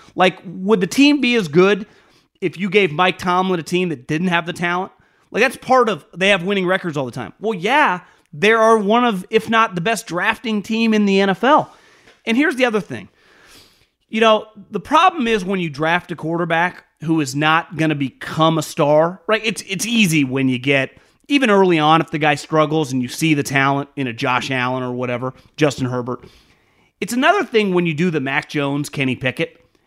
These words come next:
and if your team's good enough, y-, he's serviceable, but it's like, that's what you're gonna roll with? Like, this is gonna be your quarterback for the next several years? Like, this is what you're dealing with? Like, let's face it, if you're a Steeler fan right now, and you could take a step back and be objective,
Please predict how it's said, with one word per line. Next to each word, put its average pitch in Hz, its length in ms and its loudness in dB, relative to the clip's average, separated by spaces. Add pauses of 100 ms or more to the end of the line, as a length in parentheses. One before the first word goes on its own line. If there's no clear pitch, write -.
(240)
and 156 220 4
if 160 100 -4
your 156 80 -2
team's 190 380 -2
good 185 140 2
enough, 170 380 0 (380)
y-, - 100 -12 (100)
he's 147 240 -2
serviceable, 175 840 2 (280)
but 170 120 -8
it's 160 60 -8
like, 156 180 -8
that's 170 260 -6
what 247 140 -10
you're 220 100 -8
gonna 220 160 -2
roll 165 260 2
with? 240 240 0 (240)
Like, 151 200 -4
this 202 180 2
is 220 80 -6
gonna 220 180 2
be 190 100 -2
your 190 120 0
quarterback 208 580 0
for - 140 -14
the 208 80 -2
next 220 240 -2
several 220 320 2
years? 214 460 -4 (200)
Like, 160 180 -6
this 208 200 2
is 226 100 -2
what 202 160 0
you're 202 120 -4
dealing 202 300 -2
with? - 200 -6
Like, 220 140 -4
let's 277 180 0
face 185 260 -2
it, - 140 -20 (140)
if 185 120 -4
you're 247 120 2
a 226 40 4
Steeler 165 300 0
fan 120 240 -6
right 110 160 -4
now, 107 160 -10 (520)
and 196 120 4
you 240 80 2
could 214 160 -4
take 226 200 -2
a 247 40 -4
step 226 240 -4
back 185 240 0
and 175 100 -2
be 165 120 0
objective, 131 500 -6